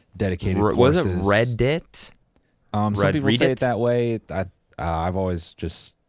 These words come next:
Speaker 1: pronounced it R E D D I T.
Speaker 2: Okay.
Speaker 1: And
Speaker 2: Maybe it's an
Speaker 1: <clears throat> they got
Speaker 2: acronym for
Speaker 1: Yeah.
Speaker 2: Yeah,
Speaker 1: Really
Speaker 2: riveting,
Speaker 1: entertaining.
Speaker 2: entertainment, uh, double dick, Instagram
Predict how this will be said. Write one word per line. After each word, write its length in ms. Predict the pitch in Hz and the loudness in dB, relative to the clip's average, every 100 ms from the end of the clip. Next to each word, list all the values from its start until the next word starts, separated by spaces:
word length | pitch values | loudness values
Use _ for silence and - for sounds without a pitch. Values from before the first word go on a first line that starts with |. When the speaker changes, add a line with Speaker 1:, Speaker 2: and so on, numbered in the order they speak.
| - | -12
Speaker 1:
pronounced 340 | 90 85 80 | -8 -6 -6
it 80 | 80 | -6
R 140 | 82 | -4
E 40 | 85 | -4
D 140 | 82 | -6
D 160 | 80 82 | -8 -8
I 100 | 80 | -8
T. 300 | - 87 87 _ _ _ - | -6 -6 -8 _ _ _ -6
Speaker 2:
Okay. 280 | 117 104 101 - - - - - _ - | -2 -4 -4 -14 -20 -20 -20 -20 _ -6
Speaker 1:
And 360 | 110 110 110 - | -2 0 -2 0
Speaker 2:
Maybe 100 | 120 | 2
it's 100 | 135 | 2
an 40 | |
Speaker 1:
<clears throat> 20 | 104 | 4
they 160 | 110 | 2
got 140 | 117 92 | 2 0
Speaker 2:
acronym 180 | 85 92 _ _ _ | -2 -8 _ _ _
for 280 | - 104 95 | -4 2 2
Speaker 1:
Yeah. 200 | 92 95 - - - - - - | 2 -2 -12 -20 -20 -20 -20 -10
Speaker 2:
Yeah, 120 | 98 92 | -2 0
Speaker 1:
Really 220 | 107 98 | 2 4
Speaker 2:
riveting, 420 | - 92 90 90 - _ 117 | 4 2 -2 -6 -12 _ -4
Speaker 1:
entertaining. 440 | 120 127 104 117 | -2 -2 0 0
Speaker 2:
entertainment, 560 | 117 113 90 90 - - _ _ _ _ _ _ _ _ - _ _ _ _ - | 0 0 0 -2 -6 -16 _ _ _ _ _ _ _ _ -20 _ _ _ _ -6
uh, 280 | - 80 76 | -2 -2 -2
double 300 | 76 95 92 | -4 -4 -2
dick, 480 | 87 95 90 - - - - - - - - - - - - - _ _ _ _ _ _ _ _ _ _ | -2 -2 -4 -10 -20 -12 -8 -6 -6 -10 -12 -18 -18 -14 -14 -14 _ _ _ _ _ _ _ _ _ _
Instagram 640 | 101 90 92 82 82 80 | -6 -4 -4 -4 -4 -6